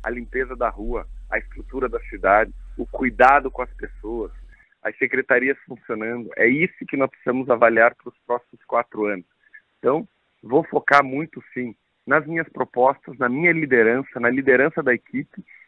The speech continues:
e nós vamos trabalhar os próximos vinte dias com muita força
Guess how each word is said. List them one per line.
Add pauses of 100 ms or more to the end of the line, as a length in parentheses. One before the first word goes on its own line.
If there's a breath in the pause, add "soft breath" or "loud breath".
(100)
e
nós
vamos
trabalhar
os
próximos
vinte
dias
com
muita (120)
força